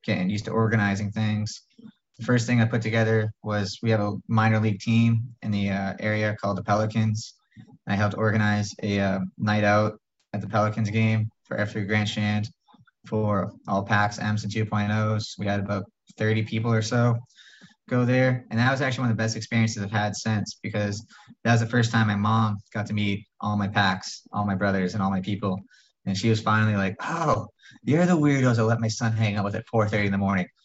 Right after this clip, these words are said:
I'm so glad none of you are wearing an ankle bracelet." <laughs> I was like, "Yeah, like, these, like, are actually great people. Like, you'll be surprised. They're all, you know,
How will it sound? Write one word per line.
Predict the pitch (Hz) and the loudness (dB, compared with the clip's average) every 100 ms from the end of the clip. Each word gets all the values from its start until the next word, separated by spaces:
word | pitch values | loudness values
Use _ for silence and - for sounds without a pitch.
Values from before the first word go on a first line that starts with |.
| _ _ _ | _ _ _
I'm | 147 | -2
so | 147 - 175 160 | 0 0 2 4
glad | 151 151 | 4 2
none | 147 | 2
of | 147 | 4
you | 143 | 4
are | |
wearing | 131 131 | 2 2
an | 131 135 | 0 -2
ankle | 147 123 | -2 -2
bracelet." | 113 107 101 95 - _ | -2 -2 -2 -6 -8 _
<laughs> | _ - - - - - - - - 117 120 - | _ -20 -20 -20 -20 -16 -16 -14 -12 -10 -8 -4
I | - _ - 120 110 | -6 _ -4 -2 -2
was | 120 | 2
like, | 123 117 - - - - - | 4 4 0 -14 -12 -14 -4
"Yeah, | 123 170 196 127 | 2 6 6 6
like, | 110 110 107 - _ | 6 4 2 -6 _
these, | 127 131 - | 0 2 2
like, | 131 131 | 2 4
are | 143 | 4
actually | 160 156 156 | 4 2 -2
great | 135 151 147 147 | 2 2 2 -2
people. | 160 185 110 | -4 -4 -2
Like, | 92 95 | -2 0
you'll | 131 | -2
be | 143 | -2
surprised. | - 147 165 175 104 | -6 -2 2 2 2
They're | 107 123 | 2 2
all, | 135 135 - | 2 0 -4
you | 135 | -4
know, | 135 143 | -2 -4